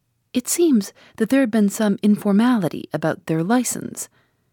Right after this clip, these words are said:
that the clergyman absolutely refused to marry them without a witness of some sort, and that my lucky appearance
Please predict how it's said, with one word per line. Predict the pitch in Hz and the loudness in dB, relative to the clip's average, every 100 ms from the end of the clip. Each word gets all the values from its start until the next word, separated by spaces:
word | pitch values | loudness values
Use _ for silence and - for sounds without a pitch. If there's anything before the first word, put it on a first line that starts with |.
| _ - | _ -8
that | - | -4
the | - | -4
clergyman | - 320 - 139 95 - - | 2 2 2 -2 -4 -8 -6
absolutely | 202 208 - 202 170 | -4 -2 -2 -2 -2
refused | 165 - 202 180 - | -4 -4 -2 -4 -2
to | |
marry | 180 208 202 | 2 4 4
them | 190 165 151 - _ _ | 2 0 0 -8 _ _
without | 180 185 165 | 0 0 0
a | |
witness | 156 - - 139 - | -2 -6 -6 -8 -8
of | - | -6
some | 135 127 | -6 -4
sort, | - - - - _ _ _ _ _ - | -6 -8 -10 -18 _ _ _ _ _ 0
and | 196 | 0
that | - | 2
my | 233 277 277 | 0 0 0
lucky | 143 - 139 | -2 -4 -10
appearance | - - - - - | -8 -8 -8 -10 -16